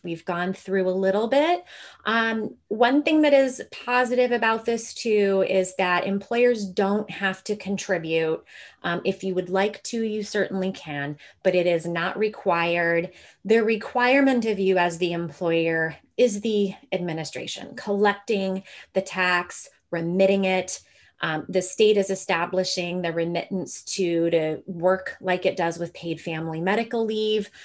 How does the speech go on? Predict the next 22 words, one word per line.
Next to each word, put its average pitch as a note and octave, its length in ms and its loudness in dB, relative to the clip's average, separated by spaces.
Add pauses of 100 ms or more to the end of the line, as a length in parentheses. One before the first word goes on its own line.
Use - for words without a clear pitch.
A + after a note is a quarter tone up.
(240)
Um, D#3 280 -2
so F#3 180 -6
hopefully A3+ 580 -2
at - 80 0
least G3 240 -2
that F3+ 240 -2
process E3+ 680 -4
won't E3+ 260 -6
be E3 200 -6
too, B3+ 600 2 (400)
um, G3 300 -2
unfamiliar. A3+ 960 -2 (680)
But A#3 340 2 (260)
those C#4+ 260 8
employees, A#3+ 540 4
again, E3 440 0
they're A#3+ 220 4
responsible G3 720 0
for D#3+ 500 -2 (200)
their D#3 180 -2
opt-out. C#3+ 560 -6
So A#3 340 4